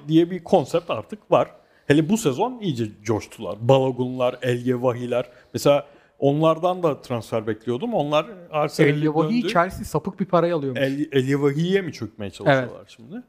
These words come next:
Speaker 1: Öyle ama işlerinde tabii oynadığı takım sebebiyle en çok izlediğimiz, en çok keyif veren oyuncu Openda oldu.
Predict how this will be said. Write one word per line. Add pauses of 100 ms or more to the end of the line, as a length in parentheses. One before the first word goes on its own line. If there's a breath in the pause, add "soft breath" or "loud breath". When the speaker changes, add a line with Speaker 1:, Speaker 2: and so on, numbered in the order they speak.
(180)
Speaker 1:
Öyle
ama
işlerinde
tabii (280 soft breath)
oynadığı
takım
sebebiyle
en
çok
izlediğimiz,
en
çok
keyif
veren (260 loud breath)
oyuncu
Openda
oldu.